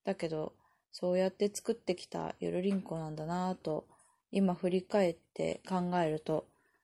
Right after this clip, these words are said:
なんか、とても面白い番組だったんだなぁと思いながらいます。うん。二人で、「そうだね」みたいな感じでやるよりかは、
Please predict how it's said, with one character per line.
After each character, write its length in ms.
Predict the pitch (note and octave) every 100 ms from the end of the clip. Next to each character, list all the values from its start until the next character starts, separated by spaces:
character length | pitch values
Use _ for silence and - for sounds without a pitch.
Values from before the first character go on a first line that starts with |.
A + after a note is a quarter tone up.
| _ _ _ _ _ -
な 140 | F#3+
ん 60 | F3+
か、 240 | - C#3 - _ _ _
と 100 | F3+
て 160 | F3+ G3+
も 340 | G3+ G#3+ G3+ _ _ _ F3+
面 220 | F#3 G#3
白 340 | A#3 B3+ C#4
い 320 | B3 F#3 D#3+ -
番 200 | E3 E3+
組 240 | F3 F#3
だ 80 | F#3+
っ 80 | G3
た 180 | - D3+
ん 80 | D3
だ 100 | D3
な 380 | D#3+ E3 E3
ぁ 160 | E3 -
と 220 | D3 -
思 240 | F3 E3+ E3
い 80 | E3
な 140 | D#3+
が 120 | D#3
ら 160 | D3+ - _ _ _
い 80 | F3
ま 140 | D3+
す。 220 | D3 - - _ _ _ _
う 40 | E3+
ん。 420 | E3 D#3 D3+ E3 - - -
二 220 | - B3+
人 80 | A#3+
で、 160 | F3+ -
「そ 160 | - C4
う 40 |
だ 100 | F#3
ね」 220 | F3 G3 G3+
み 100 | D#3
た 140 | D3
い 40 | D#3
な 80 | D#3
感 200 | F3+ F3
じ 120 | D#3+
で 80 | E3
や 120 | E3
る 380 | F#3 F#3+ F#3+ G3
よ 120 | A3
り 100 | G3
か 140 | D#3+
は、 320 | D#3+ D#3+ D#3